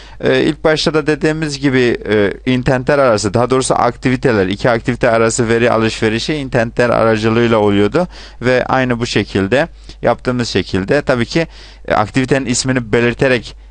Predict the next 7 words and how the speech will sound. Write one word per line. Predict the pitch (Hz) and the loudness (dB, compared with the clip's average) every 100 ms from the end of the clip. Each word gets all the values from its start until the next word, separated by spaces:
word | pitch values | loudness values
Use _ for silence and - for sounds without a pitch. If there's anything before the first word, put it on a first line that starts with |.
| - - | -14 -2
e, | 98 95 92 90 90 85 87 | 2 4 2 0 -6 -16 -2
bu, | 110 104 - - - - - | 0 2 0 -8 -20 -16 -4
e, | 98 95 92 92 | 0 2 4 2
gö-, | 90 90 110 107 - | 0 0 0 0 -2
gönderme | 107 107 107 104 107 | -2 0 2 2 2
işlemi | 101 110 104 | 0 0 0
yapıyorduk. | 101 92 131 175 | 0 0 0 -2